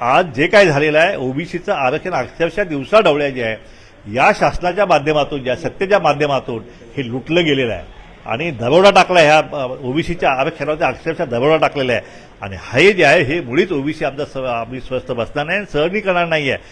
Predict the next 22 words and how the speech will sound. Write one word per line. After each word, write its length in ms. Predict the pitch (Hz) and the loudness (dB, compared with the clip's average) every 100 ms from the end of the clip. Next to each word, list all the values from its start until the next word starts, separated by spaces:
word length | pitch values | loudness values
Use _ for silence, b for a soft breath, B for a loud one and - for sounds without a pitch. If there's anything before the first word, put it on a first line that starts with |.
| B B - | B B -12
आणि 100 | 107 | -8
म्हणून 300 | 107 147 202 | -4 -2 0
या 220 | 127 135 180 | 2 4 4
शासनाचा 400 | 139 - 143 175 | 0 -2 -4 -4
धिक्कार 360 | 131 113 143 147 | -6 -4 -2 0
का 160 | 156 | 0
तेवढा 320 | 147 120 117 131 | -4 -2 -2 -2
थोडाच 300 | 104 127 147 | -2 -2 -2
आहे. 180 | 170 180 - B - | -4 -6 -10 B -12
आम्ही 180 | 110 | -10
गव्हर्नर 340 | 101 110 139 156 | -4 0 2 2
साहेबांना 360 | 151 147 156 | 2 4 4
आम्ही 140 | 156 151 | 2 0
भेटणार 360 | 127 139 156 | -2 -2 -2
आहोत 200 | 156 175 208 - - | 0 0 -4 -16 -10
आणि 120 | 113 | -8
ह्या 220 | 90 135 185 | 2 2 4
शासनाचा 460 | 147 117 147 147 175 | 0 -4 -6 -4 -4
ताबडतोब 540 | 127 117 156 220 214 | 0 0 2 2 4
राजीनामा 360 | 170 156 160 143 | 4 2 0 0
जे 100 | |
आहे, 80 | 127 | 0